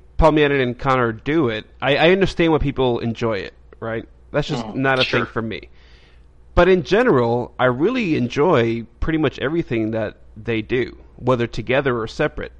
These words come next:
Speaker 1: You know what I'm saying? Um, they're both really, really talented. And
Speaker 2: I'll totally back you up on that. Like, re-, what was it? Real, or sorry, Weird War Tales that he
Speaker 1: Oh,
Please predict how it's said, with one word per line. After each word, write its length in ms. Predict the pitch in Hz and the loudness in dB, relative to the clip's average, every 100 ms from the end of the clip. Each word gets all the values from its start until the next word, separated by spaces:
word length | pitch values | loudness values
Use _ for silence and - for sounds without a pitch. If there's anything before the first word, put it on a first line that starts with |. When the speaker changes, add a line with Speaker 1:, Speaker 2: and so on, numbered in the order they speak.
| - | -16
Speaker 1:
You 100 | - | -6
know 80 | 123 | -2
what 80 | 135 | -2
I'm 60 | 135 | -4
saying? 340 | 151 170 170 170 - - - - - - - - | -6 -8 -8 -14 -20 -20 -20 -20 -20 -20 -18 -2
Um, 540 | 117 113 110 110 107 - | 2 2 0 -6 -10 -6
they're 120 | - 147 | 0 2
both 320 | 185 220 - | 4 4 2
really, 220 | 143 139 | -2 -2
really 180 | 120 110 | -2 -6
talented. 580 | - 127 120 - - - - - - - - - - | -4 -4 -4 -8 -14 -18 -20 -20 -20 -20 -20 -12 -2
And 240 | 127 127 | 2 4
Speaker 2:
I'll 400 | 127 120 117 107 - - - - | 4 4 2 -4 -12 -20 -18 -12
totally 480 | - 196 170 143 | -2 -2 0 -4
back 340 | 120 135 131 - | -4 -6 -6 -8
you 160 | 123 | -8
up 180 | 113 113 | -8 -6
on 180 | 107 98 | -6 -6
that. 280 | 92 82 - | -8 -8 -10
Like, 260 | 104 104 - 101 - - - | -12 -12 -14 -20 -20 -20 -12
re-, 180 | 143 - 131 | -10 -10 -8
what 180 | 151 123 | -6 -6
was 160 | 107 | -8
it? 160 | 98 - - - - - - | -12 -16 -20 -20 -20 -20 -16
Real, 800 | 113 131 143 147 143 143 143 143 - - - | -8 -4 -4 -2 -4 -4 -8 -10 -18 -20 -10
or 100 | 127 | -8
sorry, 380 | - 156 113 101 92 - - | -4 -2 -2 -4 -12 -20 -14
Weird 480 | 123 135 147 147 131 98 85 | -8 -4 -4 -4 -8 -12 -10
War 360 | 101 117 143 | -6 -6 -8
Tales 560 | - 165 175 175 185 180 | -8 -8 -6 -8 -10 -4
that 240 | 151 135 | 2 4
he 0 | 104 | 4
Speaker 1:
Oh, 200 | 101 98 | 4 2